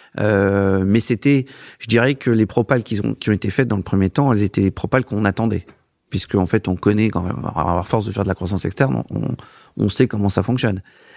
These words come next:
Et, et, et donc, on s-, on s'attendait à ce, à s'attendait à ce, ces premières offres. Et donc, on avait dit en interne, j'avais dit à,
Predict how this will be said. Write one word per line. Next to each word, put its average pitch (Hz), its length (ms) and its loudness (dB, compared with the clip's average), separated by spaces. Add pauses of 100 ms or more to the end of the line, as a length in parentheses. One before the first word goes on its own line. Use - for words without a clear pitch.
(140)
Et, - 80 0
et, 92 520 2
et 92 60 0
donc, 117 220 0
on 113 40 -2
s-, 107 140 -6
on 104 100 -2
s'attendait 117 540 2
à 98 100 2
ce, - 320 -6
à - 160 0
s'attendait 110 420 0
à 113 40 2
ce, 98 160 0
ces 117 240 -4
premières 101 380 -2
offres. - 340 -8
Et - 240 -4
donc, - 200 -6
on 82 100 -4
avait - 200 -2
dit 113 300 4
en 90 160 0
interne, 107 460 0
j'avais - 220 -4
dit 104 140 0
à, - 140 -2